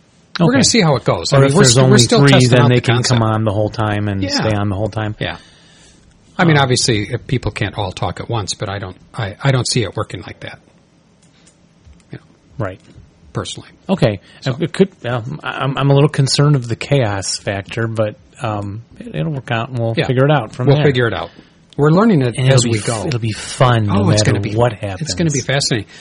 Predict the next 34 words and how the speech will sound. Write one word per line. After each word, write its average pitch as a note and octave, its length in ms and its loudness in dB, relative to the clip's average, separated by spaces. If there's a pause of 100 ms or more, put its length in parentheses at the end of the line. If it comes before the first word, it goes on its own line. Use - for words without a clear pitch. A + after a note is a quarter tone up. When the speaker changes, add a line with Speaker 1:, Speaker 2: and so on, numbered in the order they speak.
(180)
Speaker 1:
And B2 100 -6
Speaker 2:
Oh, - 20 4
Speaker 1:
I'm D#3 60 8
Speaker 2:
no C#3 240 4
Speaker 1:
expecting C3 300 4
people A2+ 300 4
Speaker 2:
swearing. - 0 -
Speaker 1:
from A2 200 -4
M A#2+ 140 0
M A2 160 -2
P A2 440 -6 (800)
coming A#2+ 300 -2
on. A#2 220 -2
You A#2 80 -2
know, A#2 100 -2
Perry's A#2 460 -2
gonna A2+ 160 -6
be A2+ 80 -10
clamoring A#2 600 -4
to B2 60 -4
get A#2 200 -2
on A#2+ 280 -2
there. B2+ 460 0
He's B2 220 -4
gonna A#2 240 -18 (200)
Speaker 2:
Yeah. G#2 260 -8 (120)
Speaker 1:
all A2+ 180 -6
dressed A#2 360 -8
up A#2+ 260 -8
in A#2 80 -12
his A#2 160 -8
suit A#2 440 -4 (180)
and A#2 80 -10
everything. A#2 500 -6